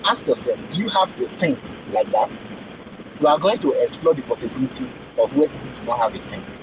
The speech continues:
But in my own case, I'm lucky. I have a sense. And if you pay close attention to yourself, you will see that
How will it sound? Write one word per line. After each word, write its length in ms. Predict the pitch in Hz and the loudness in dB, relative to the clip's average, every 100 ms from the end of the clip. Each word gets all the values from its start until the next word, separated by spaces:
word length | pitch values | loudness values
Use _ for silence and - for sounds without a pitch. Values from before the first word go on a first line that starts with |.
| - | 0
But 140 | 143 151 | 2 4
in 100 | 156 | 6
my 120 | 143 196 | 8 8
own 120 | 196 | 6
case, 200 | 160 - - - | 2 0 0 0
I'm 120 | - | 4
lucky. 240 | 160 - - - | 4 4 -6 0
I 120 | 113 127 | 4 4
have 100 | 143 | 2
a 80 | 110 | -4
sense. 180 | - - - - - - - - - - - - | -4 -4 -6 -14 -14 -14 -14 -14 -14 -14 -10 -2
And 140 | 175 - 269 | 0 2 2
if 140 | 330 220 | 2 2
you 80 | 151 | 2
pay 180 | 202 190 | 2 2
close 180 | 185 165 147 | 4 2 2
attention 360 | 143 131 147 | 0 0 0
to 140 | - 104 | 0 -4
yourself, 340 | - - - - | -4 -6 -10 -4
you 100 | 254 | -2
will 120 | - | -2
see 180 | - - | -6 0
that 120 | - | 0